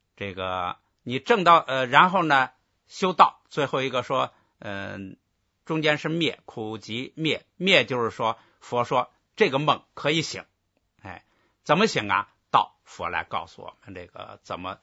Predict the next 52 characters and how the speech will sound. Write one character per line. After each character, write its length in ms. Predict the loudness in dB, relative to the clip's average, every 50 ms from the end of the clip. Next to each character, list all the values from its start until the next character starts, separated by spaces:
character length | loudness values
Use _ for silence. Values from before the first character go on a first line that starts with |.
| _ _ _ _
怎 140 | -8 -6 -6
么 80 | -6
醒。 240 | -6 -6 -10 -14 -14 _ _ _ _
正 180 | -8 -8 -8 -8
闻 200 | -10 -14 -14 -14
讯 240 | -14 -14 -14 -14 -14
息 160 | -14 -16 -16
如 220 | -16 -14 -14 -14
理 140 | -14 -14 -14
作 260 | -14 -12 -10 -10 -8
意， 200 | -8 -10 -12 -14 -16 -16
你 80 | -16
就 120 | -14 -14 -14
能 160 | -14 -16 -16
从 160 | -16 -14 -14
梦 160 | -14 -14 -14
中 120 | -14 -16 -16
醒 180 | -18 -20 -16
来， 220 | -14 -12 -14 -14 _ _ _ _ _ _
你 120 | -14 -10 -8
就 100 | -8 -8
可 120 | -8 -8
以 100 | -8 -8
正 320 | -4 _ 0 0 0 -2
入 160 | -6 -10 -14 -14
四 180 | -14 -14 -16
圣 220 | -16 -16 -18 -20 -20
地。 180 | -20 -20 -20 _ _ _ _ _ _ _ _
修 300 | _ -8 -4 -2 -2 0
念 260 | 0 0 0 0 -2
住 160 | -4 -6 -8 -8
应 220 | -8 -10 -10 -10
知， 200 | -12 -12 -14 -14 _ _ _ _ _ -4
应 320 | -2 0 2 2 2 2
该 200 | 2 4 2 2
知 200 | 0 -2 -2 -2
道， 320 | 2 2 2 2 2 -2 _ _ _ _
你 320 | -12 -10 -8 -8 -6 -6
应 180 | -6 -6 -4 0
该 220 | 0 0 0 -2 -6 _ _
知 140 | -10 -6 -2
道 160 | -2 -2 -2
什 140 | -4 -6 -10
么 80 | -10
呀？ 200 | -8 -8 -8 -10 -10
你 100 | -12 -10
要 220 | -6 -4 -4 -4
修 240 | -4 -6 -10 -12 -12
四 160 | -12 -12 -14
念 240 | -14 -12 -14 -14 -16
住， 160 | -16 -18 -20 _ _ _ _ _ _ _
哎。 160 | -20 -20 -20